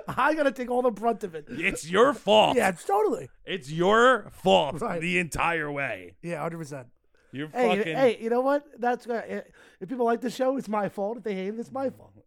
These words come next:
Speaker 2: <laughs> That's
Speaker 1: No,
Speaker 2: actually
Speaker 1: no, I'm sorry. People like the show, it's your fault. If they hate
Speaker 2: Correct,
Speaker 1: the show,
Speaker 2: correct.
Speaker 1: it's my
Speaker 2: It's
Speaker 1: fault.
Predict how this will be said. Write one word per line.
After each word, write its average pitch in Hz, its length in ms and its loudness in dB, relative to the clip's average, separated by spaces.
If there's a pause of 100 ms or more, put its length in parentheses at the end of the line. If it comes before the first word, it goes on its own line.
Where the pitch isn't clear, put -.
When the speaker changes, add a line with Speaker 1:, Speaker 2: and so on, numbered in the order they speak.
Speaker 2:
<laughs> - 260 -16
That's - 460 -8
Speaker 1:
No, 254 60 6
Speaker 2:
actually 285 240 10
Speaker 1:
no, 269 160 8
I'm 247 120 4
sorry. 220 200 4
People 220 180 -2
like 240 140 6
the 226 100 -6
show, 196 160 0
it's 170 140 -6
your 214 160 0
fault. 147 300 -12
If - 80 -18
they 160 40 -12
hate 170 80 -8
Speaker 2:
Correct, 170 400 2
Speaker 1:
the 185 100 -10
show, - 40 -16
Speaker 2:
correct. 151 180 0
Speaker 1:
it's 107 60 -12
my 151 100 -8
Speaker 2:
It's 151 200 -4
Speaker 1:
fault. 131 120 -14